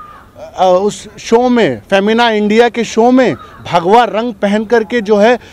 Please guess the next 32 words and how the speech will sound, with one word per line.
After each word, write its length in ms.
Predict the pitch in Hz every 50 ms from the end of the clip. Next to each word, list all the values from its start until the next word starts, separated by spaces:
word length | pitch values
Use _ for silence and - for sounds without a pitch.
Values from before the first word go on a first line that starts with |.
| - - 160
वो 260 | 175 220 233 220 196 - - -
चल 160 | 233 240 240
रही 260 | 247 240 247 254 254
थी, 220 | - - 269 247 - - - - -
तब 200 | 233 262 254 247
किसी 300 | - 262 - - 277 269
का 120 | - 277
खून 280 | 233 - 220 254 294 294
नहीं 160 | 294 330 539
खौल 300 | - - - 330 294 277
रहा 140 | 269 254 233
है, 140 | 208 165 -
तब 420 | - - 277 254 220 214 226 233
वो 120 | 247 269 220
भगवा 400 | 151 147 185 185 196 233 269 277
रंग 340 | 247 269 285 294 262 208
नहीं 140 | 254 294 320
दिख 180 | 320 339 262 311
रहा 120 | 311 311
है 60 | 302
आपको। 420 | 294 269 196 208 196 214 214 156 - 220 208 196 - - - - - 123
लगातार 680 | 147 185 185 240 262 262 240 180 - 240 247 254 240
इस 140 | 247 233 190
देश 380 | 156 165 226 247 247 - - 214
में 260 | 220 220 202 143 110 - - - - - - - 131
ढोंगी 540 | 104 131 151 208 247 262 269 277 269 262 214
बाबा, 520 | 180 233 262 269 247 294 285 220 156 107 - _ _ _ _ - 156
जो 100 | 226 226
भगवा 560 | 170 147 185 214 208 233 262 285 269 226 - _ _ _ _ - - - - - - - 160
वेश 300 | 170 220 247 262 247 190
धारण 360 | 160 190 208 226 240 262 254
करके 540 | 233 240 262 254 214 269 269 226 - -